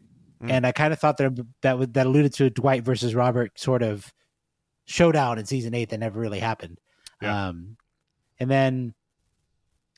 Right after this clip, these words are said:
Speaker 2: um, yeah, it's just, it's, it's very different. And I think,
Speaker 1: Yeah,
Speaker 2: oh, this is
Speaker 1: it's
Speaker 2: what I
Speaker 1: a,
Speaker 2: was gonna
Speaker 1: there's a
Speaker 2: say.
Speaker 1: parade
Speaker 2: Um,
Speaker 1: of guest stars. It's, there's so many big names. Yeah, Jim Carrey's there. It's like Ricky Gervais
Speaker 2: The other
Speaker 1: is there.
Speaker 2: thing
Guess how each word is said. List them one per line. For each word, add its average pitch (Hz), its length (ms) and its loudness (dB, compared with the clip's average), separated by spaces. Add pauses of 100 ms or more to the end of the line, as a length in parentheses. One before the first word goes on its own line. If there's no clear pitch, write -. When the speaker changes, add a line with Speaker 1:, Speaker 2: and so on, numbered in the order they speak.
Speaker 2:
um, 110 640 -8 (1300)
yeah, 208 140 4
it's 143 100 -2
just, 180 160 -2
it's, 151 180 -4
it's - 160 -8
very 196 200 4
different. 131 440 -2
And 143 100 2
I 156 60 4
think, 170 220 0
Speaker 1:
Yeah, 151 140 2
Speaker 2:
oh, - 20 -2
this 139 140 -4
is - 60 -4
Speaker 1:
it's 151 100 -2
Speaker 2:
what 147 40 0
I - 20 0
Speaker 1:
a, - 20 0
Speaker 2:
was 135 80 -8
gonna - 20 -10
Speaker 1:
there's 151 160 -2
a 120 40 -2
Speaker 2:
say. 92 60 -10
Speaker 1:
parade 123 200 -6 (260)
Speaker 2:
Um, 110 60 -4
Speaker 1:
of 107 40 -6
guest 139 220 -2
stars. 135 580 -4
It's, 98 140 -14
there's - 200 -12
so 160 140 0
many 135 180 -2
big 87 220 -8
names. 104 640 -8
Yeah, 90 320 -8
Jim 127 200 -6
Carrey's 120 440 -8
there. 101 300 -4
It's - 240 -18
like 87 220 -14 (580)
Ricky 110 200 -8
Gervais 98 200 -6
Speaker 2:
The 185 80 4
other 233 160 2
Speaker 1:
is 202 120 0
there. 196 180 2
Speaker 2:
thing 190 180 -6